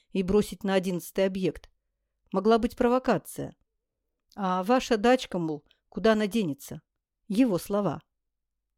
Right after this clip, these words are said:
А и правда, Георгий Михайлович, куда она делась? «У вас лаборатория», буркнул старик. «А по лесу бродят посторонние». «К ней не подобраться». «Тогда какого чёрта вы утыкали лес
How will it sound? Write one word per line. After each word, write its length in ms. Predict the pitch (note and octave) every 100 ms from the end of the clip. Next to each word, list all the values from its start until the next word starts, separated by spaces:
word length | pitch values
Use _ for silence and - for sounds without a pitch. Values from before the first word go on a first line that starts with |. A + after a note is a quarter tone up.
| -
А 120 | A3
и 80 | C4
правда, 440 | - D4 E3+ C#3 - _ _ _ _
Георгий 380 | A#3+ C4 G3 D3
Михайлович, 540 | D3+ - C#3 C#3+ - _ _ _ _
куда 280 | C#4 D#4 C4+
она 140 | D3+
делась? 480 | C3+ C#3 D#3 - _ _ _ _ _ _ _ _ _ _ _ -
«У 60 |
вас 240 | F3 G3 G3
лаборатория», 680 | F#3+ G#3 A3 A#3+ E3 C#3+ D#3+ _ _ _ _
буркнул 440 | D#3+ D3+ - D#3+
старик. 480 | D3 - D#3 C3+ - _ _ _ _ _ _ -
«А 80 |
по 140 | D#3 E3+
лесу 300 | A3 C#4 F#3
бродят 360 | D#3 F#3+ G#3
посторонние». 720 | - - - G3+ D3 C#3 C3+ C#3+ _ _ _ _ _ _ _ _ _ _
«К 80 | -
ней 160 | A#3 C4
не 120 | B3+
подобраться». 680 | B3 A#3 A#3 G#3+ - - D#3 _ _ _ _ _ _ _ _ _ _ _ -
«Тогда 220 | E3 F3+
какого 360 | G3 - C4
чёрта 440 | C4+ - - - D3+
вы 140 | D#3
утыкали 440 | F3+ - E3 D#3 D3+
лес 300 | G#3+ B3+